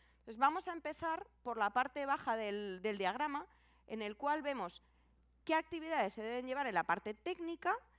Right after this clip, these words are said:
cómo van a estar influidas esas, eh, esas, esa parte técnica, cómo cambia la visión cuando estamos en la parte operacional y ir ca-, viendo cada una de las fases del, del ciclo.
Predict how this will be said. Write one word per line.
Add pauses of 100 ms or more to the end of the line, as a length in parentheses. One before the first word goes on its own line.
(360)
cómo
van
a
estar
influidas
esas,
eh,
esas,
esa
parte
técnica, (420)
cómo
cambia (180)
la
visión
cuando
estamos
en
la
parte (360)
operacional (800)
y (300)
ir
ca-,
viendo
cada
una
de
las
fases
del,
del
ciclo.